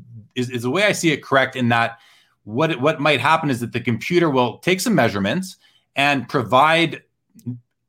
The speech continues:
new information that maybe the, the grader can't see with the, with the naked eye, or even with, with, um, a thirty times loop or a forty times loop, something like that?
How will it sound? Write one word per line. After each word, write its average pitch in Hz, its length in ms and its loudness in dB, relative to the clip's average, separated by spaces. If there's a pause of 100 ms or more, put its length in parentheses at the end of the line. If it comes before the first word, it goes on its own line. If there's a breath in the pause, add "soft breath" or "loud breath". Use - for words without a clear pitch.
(100)
new 185 320 2
information 151 640 0
that 110 160 -2
maybe 131 320 -2
the, 117 360 -4
the 95 120 -10
grader 120 460 -4
can't 127 340 -4
see 123 260 -2
with 117 280 -2
the, 107 220 -2
with 104 180 -8
the 110 60 -8
naked 107 360 -2
eye, 147 280 4
or 117 160 -2
even 110 240 0
with, 107 220 -4
with, 104 260 -8 (420)
um, 95 420 0 (220)
a 101 80 -6
thirty 135 340 2
times 113 400 0
loop 190 240 2
or 120 80 0
a 95 60 0
forty 127 280 -2
times 104 300 -4
loop, 139 180 -4
something 131 280 -4
like 120 160 -2
that? 117 240 0